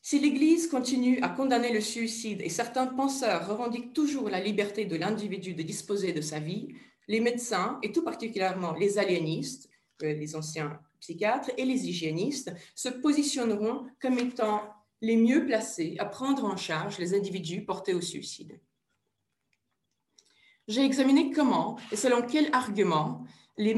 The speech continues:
la médecine a tenté de s'appropri-, s'approprier cet acte. En postulant que le suicide constitue toujours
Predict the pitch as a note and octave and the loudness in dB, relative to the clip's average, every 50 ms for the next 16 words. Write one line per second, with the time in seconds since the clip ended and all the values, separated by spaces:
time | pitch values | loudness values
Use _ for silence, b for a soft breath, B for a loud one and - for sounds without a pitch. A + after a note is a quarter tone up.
0 | A#3 B3 - G#3 A3 A#3 B3 C4 B3+ B3 B3+ B3 - G3+ F3+ E3+ F#3+ A3 - - | 2 0 -2 0 2 4 6 6 4 4 2 0 -2 -4 -2 -2 -2 -2 -2 -2
1 | F#3 - B3+ B3 B3 B3 - A3+ G3 E3+ - - A#3 A#3 - - B3 B3 C4 C4 | -4 -2 -2 0 0 2 2 2 2 0 -2 -2 -4 -4 -4 -4 -6 -6 -6 -10
2 | - - - - _ - - A3+ A#3 - - - C#4 C#4 - A#3+ A3+ A3 - - | -12 -14 -18 -18 _ -8 -6 -6 -6 -4 -6 -6 -6 -4 -4 -4 -4 -2 -2 -2
3 | F#3+ - - C#3+ C3 - - - - - - - - _ _ _ _ _ _ _ | -4 -4 -4 -6 -6 -6 -10 -14 -16 -16 -16 -16 -20 _ _ _ _ _ _ _
4 | _ _ _ _ _ _ _ _ - G3 G3+ - C#4 C4+ - - C#4+ B3 A#3 A3+ | _ _ _ _ _ _ _ _ -8 -6 0 2 2 2 2 2 2 4 4 4
5 | A#3 A#3 - G#3 F3 G3 - - C#4 C4+ C4+ - C#4 - - - C4+ C#4 C4+ - | 2 0 0 0 0 0 2 2 2 2 2 2 2 0 0 0 0 0 2 2
6 | C#4 - - - - - - - C#4 C4 C4 - B3+ C#4 D4 C4 - E3+ E3 D#3+ | 0 0 -2 -4 -6 -6 -2 0 0 2 2 2 4 4 4 2 2 -2 -6 -8